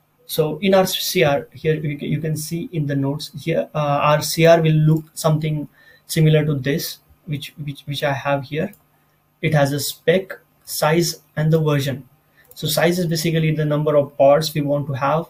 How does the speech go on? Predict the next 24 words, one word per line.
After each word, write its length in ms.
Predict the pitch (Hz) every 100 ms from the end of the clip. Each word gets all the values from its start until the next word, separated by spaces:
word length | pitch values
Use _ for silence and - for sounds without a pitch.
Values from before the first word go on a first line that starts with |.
| -
for 240 | - 139
that 240 | 139 135 -
H 120 | 127
C 100 | 156
D 100 | 139
cluster. 420 | 135 143 - 214 214 - _ _ -
And 280 | 143 143
this 160 | 139 151
is 40 |
the 120 | 156 139
version, 520 | 143 156 180 202 196 -
and 160 | 147
this 160 | 139 -
version 340 | 147 156 180
is 120 | 175
nothing 180 | 160 160
but 120 | 151
the 180 | 147 147 - - _ _
H 140 | 160
C 180 | 156 175
D 120 | 170
version, 560 | 170 131 160 143 143 143
which 280 | 143 143 -
will, 280 | 147 143